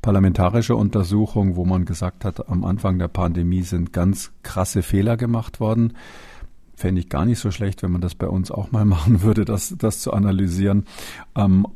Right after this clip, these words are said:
und, ähm, äh, daher haben die, die Engländer haben da eine schwierige Geschichte. Und die, und die, die Dänen, die sind, äh, weiter in den sicheren Bereich gesegelt und haben erst dann gesagt, äh, jetzt ist es gut. Und deshalb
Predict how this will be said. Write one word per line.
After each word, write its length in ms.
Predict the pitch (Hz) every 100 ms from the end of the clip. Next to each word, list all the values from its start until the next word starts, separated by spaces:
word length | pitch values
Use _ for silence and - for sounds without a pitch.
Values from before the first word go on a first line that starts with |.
| -
und, 640 | 104 98 95 95 92 -
ähm, 460 | 95 92 90 90 -
äh, 140 | - 101
daher 400 | 101 95 110 101
haben 140 | 104
die, 180 | 107 113
die 140 | 101 -
Engländer 460 | 110 120 117 113
haben 140 | 110 113
da 100 | 113
eine 160 | 107
schwierige 580 | 107 117 117 110 110 110
Geschichte. 540 | 101 110 135 117 - 92
Und 220 | 92 90
die, 160 | 98
und 280 | 92 98 98
die, 240 | 98 95 95
die 200 | 107 95
Dänen, 360 | 101 123 143
die 180 | 135 127
sind, 360 | 113 127 120 -
äh, 340 | 117 113 101
weiter 300 | 95 120 143
in 80 | 120
den 80 | 113
sicheren 460 | 127 120 117 110
Bereich 400 | 101 92 101 131
gesegelt 560 | 143 123 131 139 147 135
und 180 | 127 123
haben 140 | 127
erst 240 | 123 -
dann 180 | 117 117
gesagt, 460 | 98 82 85 - -
äh, 140 | 92
jetzt 260 | 87 82 -
ist 100 | 90
es 180 | 92 -
gut. 280 | 110 135
Und 140 | 127 113
deshalb 340 | 117 123 -